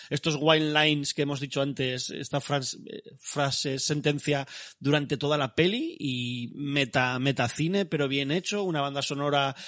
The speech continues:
que jugaba también mucho a ser muy, muy acelerada, muy heavy metal, no sé. Es que me parece la peli perfecta que, que, hostia, fue, yo creo que fue regular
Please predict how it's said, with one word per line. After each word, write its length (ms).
que 120
jugaba 300
también 300
mucho 320
a 40
ser 200
muy, 760
muy 120
acelerada, 540
muy 160
heavy 260
metal, 540
no 100
sé. 240
Es 120
que 80
me 100
parece 220
la 100
peli 140
perfecta 480
que, 420
que, 760
hostia, 320
fue, 380
yo 220
creo 140
que 100
fue 180
regular 580